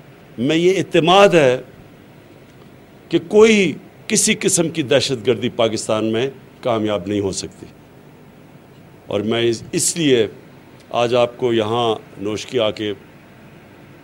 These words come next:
अपनी कौम की तरफ से बताना चाहता हूँ कि हमें आपके ऊपर पूरा इत्मीनान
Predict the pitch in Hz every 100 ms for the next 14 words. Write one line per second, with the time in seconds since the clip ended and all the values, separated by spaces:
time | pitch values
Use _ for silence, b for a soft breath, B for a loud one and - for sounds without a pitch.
0 | - - - - - - - - - -
1 | - - - - - - 135 156 160 170
2 | - - 156 120 131 123 117 113 107 110
3 | 104 127 131 120 127 127 123 - 143 131
4 | 147 139 120 123 113 123